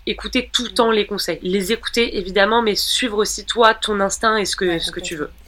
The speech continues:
Speaker 2: C'est ça, et puis, euh, bah, pour l'his-, on va dire la, la, la petite anecdote que tu nous as, euh, partagée avec ta maman, bah, en fait, ça dépend aussi à qui tu vas t'adresser. Parce que c'est sûr qu'elle a des très bons conseils, mais peut-être pour quelqu'un, euh,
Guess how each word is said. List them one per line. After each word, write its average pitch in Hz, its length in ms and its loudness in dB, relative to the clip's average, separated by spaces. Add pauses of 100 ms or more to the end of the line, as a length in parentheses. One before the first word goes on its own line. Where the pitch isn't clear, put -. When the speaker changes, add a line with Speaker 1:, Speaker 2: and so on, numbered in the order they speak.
(240)
Speaker 2:
C'est - 120 -18
ça, 269 200 0
et 214 80 0
puis, 190 340 -10
euh, 175 80 -8 (140)
bah, 156 180 -8 (200)
pour 190 140 -14
l'his-, 175 280 -16 (240)
on - 20 -16
va 170 100 -14
dire 170 200 -14
la, 113 160 -14
la, 147 260 -14
la 147 120 -14
petite - 180 -16
anecdote 175 460 -10
que 190 80 -14
tu - 180 -18
nous 170 240 -12
as, 170 180 -8
euh, 143 200 -12 (320)
partagée 185 400 -6
avec 185 140 -8
ta 165 120 -12
maman, 214 380 -10
bah, 180 240 -8
en 165 80 -10
fait, 247 220 -12
ça 180 80 -8
dépend 156 220 -10
aussi 165 420 -12
à - 100 -10
qui 156 160 -18
tu - 100 -18
vas 165 120 -12
t'adresser. 175 520 -14 (360)
Parce 180 140 -8
que 202 80 -10
c'est 196 140 -10
sûr 269 220 -12
qu'elle 170 140 -6
a 165 60 -4
des 165 140 -10
très - 280 -10
bons 180 140 -10
conseils, 254 380 -10
mais 196 80 -8
peut-être 220 280 -10
pour - 120 -18
quelqu'un, 175 340 -10
euh, 190 240 -10